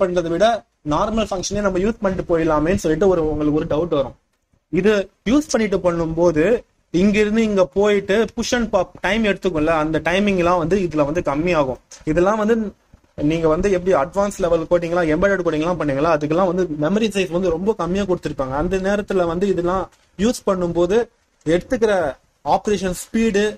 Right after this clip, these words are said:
அதுக்கப்புறம் மெமரியை விட இதுக்குன்னு சொல்லிட்டு மி-, இது, இதை கம்பேர் பண்றது இது கொஞ்சம் கம்மியா தான் வந்து யூஸ் பண்ணும். ஓகேங்களா? அதுக்காக தான் வந்து நார்மல் ஃபங்க்ஷனை விட இன்லைன் ஃபங்க்ஷன் சொல்லிட்டு யூஸ் பண்றோம். இதே போல உங்களுக்கு வந்து ஒரு டவுட் வரலாம், மேக்ரோ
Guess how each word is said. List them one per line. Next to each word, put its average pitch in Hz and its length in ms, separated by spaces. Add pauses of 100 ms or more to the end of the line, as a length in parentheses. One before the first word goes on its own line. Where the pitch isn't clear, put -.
(160)
அதுக்கப்புறம் 160 460
மெமரியை 190 360
விட 147 140 (440)
இதுக்குன்னு 208 340
சொல்லிட்டு 165 340
மி-, 196 140 (440)
இது, 151 140 (100)
இதை 175 160
கம்பேர் 180 380
பண்றது 175 340
இது 180 160
கொஞ்சம் 147 220
கம்மியா 170 320
தான் 202 200
வந்து 165 160 (100)
யூஸ் 208 200
பண்ணும். 120 240 (200)
ஓகேங்களா? 131 360 (400)
அதுக்காக 175 460
தான் 220 120
வந்து 180 180 (140)
நார்மல் 214 400
ஃபங்க்ஷனை 165 380
விட 143 160 (420)
இன்லைன் 226 320
ஃபங்க்ஷன் 185 320
சொல்லிட்டு 170 280
யூஸ் 220 200
பண்றோம். 143 260 (420)
இதே 220 140 (120)
போல 226 180
உங்களுக்கு 196 280
வந்து 202 160
ஒரு 185 120
டவுட் 190 220
வரலாம், 147 280
மேக்ரோ 226 320